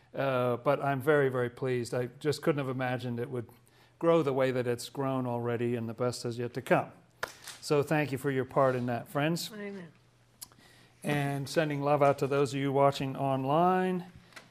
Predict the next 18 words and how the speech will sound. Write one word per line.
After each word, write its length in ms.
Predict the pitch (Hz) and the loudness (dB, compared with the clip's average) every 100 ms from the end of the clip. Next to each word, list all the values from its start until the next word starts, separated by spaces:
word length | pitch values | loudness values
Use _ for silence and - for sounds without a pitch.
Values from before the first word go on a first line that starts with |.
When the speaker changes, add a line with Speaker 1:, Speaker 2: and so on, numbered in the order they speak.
| - | -14
Speaker 1:
And, 440 | - 131 127 120 120 | -6 -2 0 -2 -4
uh, 640 | 139 131 127 123 127 123 123 - _ - _ | -2 0 2 2 2 2 -2 -14 _ -20 _
also, 840 | 139 143 139 147 135 135 139 135 - - | 2 4 2 0 2 4 2 0 -6 -10
let's 260 | 143 143 - | -6 -6 -4
see, 340 | - 135 127 | -6 -6 -6
there 140 | 120 | -4
were 140 | 120 123 | -6 -6
two 220 | - 156 | -6 -8
people 360 | 151 147 143 131 | -6 -8 -6 -6
that 140 | 123 | -4
I 100 | 120 | -6
wanted 320 | 120 127 117 | -6 -6 -6
to 100 | 117 | -8
say 440 | - - 127 123 113 _ _ _ _ _ _ | -8 -6 -4 -4 -6 _ _ _ _ _ _
a 100 | - | -14
prayer 500 | - - 143 135 127 | -12 -10 -6 -2 -2
for 400 | - 131 123 120 | -4 -4 -2 -2
here. 520 | 117 127 120 117 123 | -4 -8 -4 -2 -4